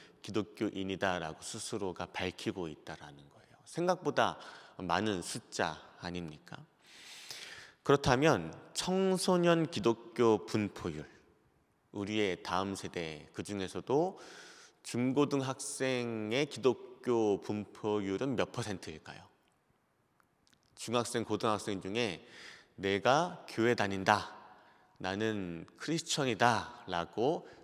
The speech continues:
응답한 아이들은 몇 퍼센트일까? 이천십칠 년에 우리 교단지인 기독공부에 따르면요,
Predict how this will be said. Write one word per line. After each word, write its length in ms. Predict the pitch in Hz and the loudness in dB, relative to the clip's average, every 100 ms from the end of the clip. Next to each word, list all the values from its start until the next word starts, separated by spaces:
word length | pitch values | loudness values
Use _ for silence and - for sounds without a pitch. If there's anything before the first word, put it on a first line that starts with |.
| - | -6
응답한 880 | 113 117 117 - - 110 92 87 85 | -2 4 4 4 -2 0 2 -2 -8
아이들은 840 | 92 92 98 87 98 107 135 87 - - - - - - - - - - - - - | -2 0 0 -2 0 2 2 2 -6 -18 -18 -16 -12 -10 -10 -12 -14 -16 -18 -20 -6
몇 180 | 92 - | -4 0
퍼센트일까? 1080 | 117 98 90 - 76 - - 50 50 - - - - _ _ _ _ _ _ _ _ _ _ _ _ _ - _ _ - - _ - | 0 0 -2 -8 -8 -10 -10 -10 -12 -14 -20 -20 -20 _ _ _ _ _ _ _ _ _ _ _ _ _ -20 _ _ -20 -20 _ -10
이천십칠 680 | - 113 107 - - 143 | -2 0 0 0 2 2
년에 220 | 127 117 104 | 4 2 0
우리 240 | 98 104 | 0 -2
교단지인 1300 | - 104 110 104 101 101 101 98 98 90 98 95 131 | -2 0 2 2 0 -2 -4 -4 -6 -6 -4 -2 -4
기독공부에 600 | - 110 - 104 98 95 | -2 -4 -4 -8 -6 -6
따르면요, 720 | 92 110 104 90 85 120 175 | -4 -4 -4 -6 -6 -8 -8